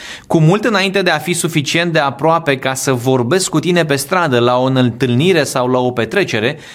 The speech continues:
îmi anunți sau îmi spui sexul, vârsta și clasa ta prin care, prin ceea ce porți. Și foarte posibil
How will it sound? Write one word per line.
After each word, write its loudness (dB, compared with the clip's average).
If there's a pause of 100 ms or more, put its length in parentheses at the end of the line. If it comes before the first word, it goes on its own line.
(160)
îmi 0
anunți 0
sau 0
îmi 0
spui 0
sexul, 0
vârsta -2
și -4
clasa 0
ta -4
prin 0
care, -2 (300)
prin -2
ceea -2
ce -6
porți. -4 (240)
Și -4
foarte -2
posibil -2